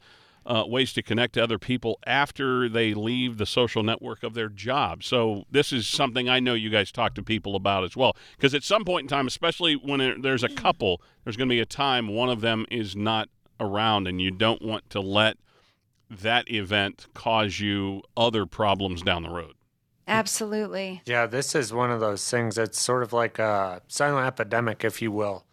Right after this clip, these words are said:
Speaker 3: And
Speaker 2: Mm-hmm.
Speaker 3: like, self-isolation is amazing, like, some of the, the psychological impact it can have on people. So, um, leverage your resources, right? If you live in a community, look out,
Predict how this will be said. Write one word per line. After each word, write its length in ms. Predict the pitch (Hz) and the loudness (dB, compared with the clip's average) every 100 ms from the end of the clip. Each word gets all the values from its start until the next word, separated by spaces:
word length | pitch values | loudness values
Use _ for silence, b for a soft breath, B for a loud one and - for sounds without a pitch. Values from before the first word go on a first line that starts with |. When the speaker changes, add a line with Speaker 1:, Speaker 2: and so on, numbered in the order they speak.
| b b b b - | b b b b -2
Speaker 3:
And 380 | 123 120 113 | 2 2 0
Speaker 2:
Mm-hmm. 800 | 101 - _ _ _ _ _ - | -6 -12 _ _ _ _ _ 0
Speaker 3:
like, 200 | 135 120 | 2 2
self-isolation 1080 | - 139 139 139 127 120 110 110 - 107 98 | -2 -2 0 -2 -2 -2 0 0 -2 -4 -8
is 300 | 127 113 - - - | -6 -4 -6 -8 -2
amazing, 720 | 120 120 120 123 117 117 113 | -2 0 2 2 0 -6 0
like, 300 | 117 107 - | 2 2 0
some 240 | 143 139 | 0 0
of 60 | 120 | 0
the, 240 | 117 104 - - | 0 -2 -6 -4
the 320 | 110 101 104 - | -2 -4 -10 -2
psychological 800 | 151 151 127 123 120 110 107 | 0 0 0 0 0 -4 -2
impact 440 | 113 104 110 101 113 | -2 0 0 0 -4
it 100 | 104 | -4
can 120 | 113 | -4
have 260 | 104 104 107 | -2 -4 -6
on 140 | 101 | -10
people. 320 | 92 107 - 95 | -10 -10 -8 -6
So, 320 | - 123 117 B B B B B B 135 | 2 2 2 B B B B B B -4
um, 540 | 139 143 139 123 113 107 _ - | 0 0 0 -4 -10 -16 _ -18
leverage 440 | 135 139 156 156 143 | -4 0 0 0 0
your 120 | 131 | 0
resources, 600 | 131 143 123 110 113 98 | 0 0 -2 -2 -4 -4
right? 200 | 113 127 | 0 0
If 120 | 117 120 | 0 -2
you 80 | |
live 200 | 117 135 | 0 2
in 60 | 147 | 2
a 100 | 135 | 0
community, 720 | - 131 131 131 127 127 127 | -2 0 0 0 0 0 0
look 440 | 110 110 127 131 127 | -4 -2 -2 0 -2
out, 420 | 127 123 120 | 0 0 -2